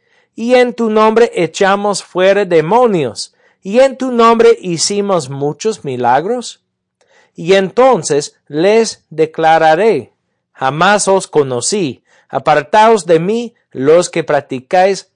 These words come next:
la iniquidad'". En Santiago capítulo uno, versículo veintidós a veinticinco, Santiago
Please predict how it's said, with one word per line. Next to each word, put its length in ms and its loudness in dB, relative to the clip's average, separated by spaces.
la 220 -2
iniquidad'". 760 -2
En 280 0
Santiago 720 0
capítulo 680 -4
uno, 440 -8
versículo 520 -2
veintidós 680 0
a 80 0
veinticinco, 1120 -6
Santiago 720 0